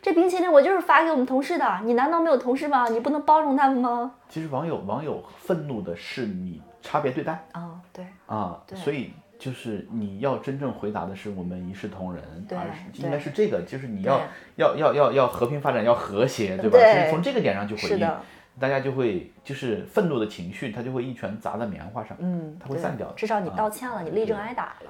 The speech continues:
Speaker 2: 但是如果你是正面去硬刚，它的反作用力就会非常非常强，啊。
Speaker 1: 是的。
Speaker 2: 所以呢，呃，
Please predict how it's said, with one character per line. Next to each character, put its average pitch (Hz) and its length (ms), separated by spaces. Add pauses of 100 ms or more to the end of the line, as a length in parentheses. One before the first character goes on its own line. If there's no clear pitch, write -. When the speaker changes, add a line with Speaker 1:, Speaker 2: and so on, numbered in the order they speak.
(120)
Speaker 2:
但 160 120
是 170 80
如 135 200
果 180 140
你 113 180
是 - 160
正 208 240
面 95 260
去 - 120
硬 143 260
刚， 104 220
它 113 100
的 110 80
反 87 220
作 110 120
用 104 120
力 98 80
就 101 100
会 101 60
非 147 160
常 165 100
非 92 80
常 85 140
强， - 100 (320)
啊。 82 60
Speaker 1:
是 76 140
的。 170 100 (260)
Speaker 2:
所 - 140
以 139 60
呢， 101 180
呃， 90 520